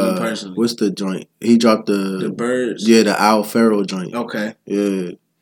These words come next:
Speaker 1: I wasn't, I never was a big Travis Scott fan.
Speaker 2: And then when he dropped, he drops, uh,
Speaker 1: I don't remember none
Speaker 2: he
Speaker 1: of them
Speaker 2: dropped
Speaker 1: jumps.
Speaker 2: some, he dropped something else too after that. Uh,
Speaker 1: I can look 'em up and see and, and give you,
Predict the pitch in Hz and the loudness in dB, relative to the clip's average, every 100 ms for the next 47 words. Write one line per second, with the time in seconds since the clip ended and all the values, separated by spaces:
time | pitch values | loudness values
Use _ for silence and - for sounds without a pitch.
0 | _ _ _ _ - 185 208 196 185 160 | _ _ _ _ -6 0 2 2 0 -2
1 | 156 208 214 202 185 170 151 165 151 - | -4 -2 0 0 0 0 0 0 -2 -4
2 | - 170 156 151 - 143 127 123 131 139 | -2 -2 0 -2 -2 -2 -2 -6 -4 -4
3 | 165 110 110 113 107 110 107 101 110 101 | -2 2 4 4 2 0 -2 2 2 2
4 | - 120 117 120 101 - - 101 101 98 | -2 -2 2 2 0 -4 -8 -4 -2 -2
5 | 95 92 90 90 _ _ _ _ - 110 | -2 -4 -6 -12 _ _ _ _ -12 -6
6 | 135 117 110 98 98 120 117 117 107 92 | -4 -4 -4 -4 -2 2 4 4 2 0
7 | 82 123 113 104 120 117 117 - 120 117 | -2 0 0 2 2 4 2 2 0 2
8 | 113 120 113 - - 120 101 _ - 107 | 2 2 0 -4 0 0 0 _ -2 0
9 | 110 - 101 92 85 _ _ _ _ _ | 0 -4 -6 -6 -8 _ _ _ _ _
10 | 101 98 95 92 113 107 101 131 131 104 | -6 -4 -2 -2 -4 -4 -4 -4 -4 -8
11 | 98 139 143 113 95 80 87 90 98 135 | -4 2 4 4 -4 -10 -14 -10 -2 0
12 | 117 | 0